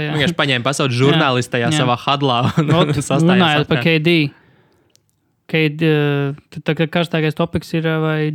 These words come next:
Speaker 1: K D titula Golden Stateā tagad ir tā kā, nu, nav vērtības viņiem, jo viņi,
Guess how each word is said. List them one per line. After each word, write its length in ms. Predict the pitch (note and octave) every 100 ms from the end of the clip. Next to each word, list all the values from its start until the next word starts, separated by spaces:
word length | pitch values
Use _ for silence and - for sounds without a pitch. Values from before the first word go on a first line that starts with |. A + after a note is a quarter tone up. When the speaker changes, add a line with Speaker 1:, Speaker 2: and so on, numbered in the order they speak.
| -
Speaker 1:
K 140 | E3+ E3
D 140 | E3
titula 320 | D#3 E3+ F3 D#3+
Golden 260 | D#3+ D#3+
Stateā 360 | D3+ D#3+ D3+ D3+
tagad 320 | D#3+ D3+ D3+
ir 140 | D3+ D3
tā 100 | D3+
kā, 200 | - D3
nu, 440 | D3+ D#3 D#3+ E3+ D#3
nav 220 | E3 D#3+
vērtības 400 | F3+ F3+ E3 D3+
viņiem, 320 | D#3+ D3+ D3+ D3+
jo 220 | E3+ D#3 D3
viņi, 280 | D#3 D#3 D3+